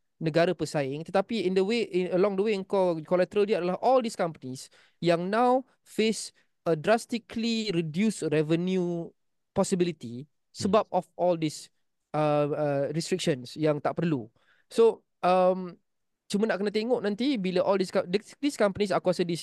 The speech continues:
Speaker 1: year akan get more and more, akan get smarter dalam circumventing all these restrictions. Cuma the question is how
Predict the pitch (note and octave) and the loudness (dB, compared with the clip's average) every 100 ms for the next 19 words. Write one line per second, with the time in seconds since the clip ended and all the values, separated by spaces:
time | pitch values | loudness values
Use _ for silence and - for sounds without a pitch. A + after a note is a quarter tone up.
0 | F#3 D3 D3+ D3+ D3 C#3+ E3 D3 D#3+ E3 | -2 -2 -2 -4 -2 -4 -4 -6 -4 0
1 | F3 C3+ C#3+ D3 C#3+ D3 D#3 D#3 C#3+ E3+ | 0 0 -2 -2 -2 -2 -4 -4 -2 -4
2 | - E3 D3 - E3 D#3 D3 C#3+ - _ | -4 -4 -4 0 -2 0 -2 -4 -12 _
3 | _ _ _ - F#3 F3 D#3+ D#3 D3+ D#3 | _ _ _ -6 -4 -2 0 0 -2 -8
4 | - D#3 C#3 D3 - - C#3+ A#2 - - | -2 -2 -2 -6 -8 -8 -8 -8 -12 -20
5 | _ _ _ _ - G3 G3 F#3+ F3+ D#3+ | _ _ _ _ -4 0 2 2 0 0
6 | A3+ A3+ A#3 G#3 - G3 G3 | 0 0 0 -2 0 2 2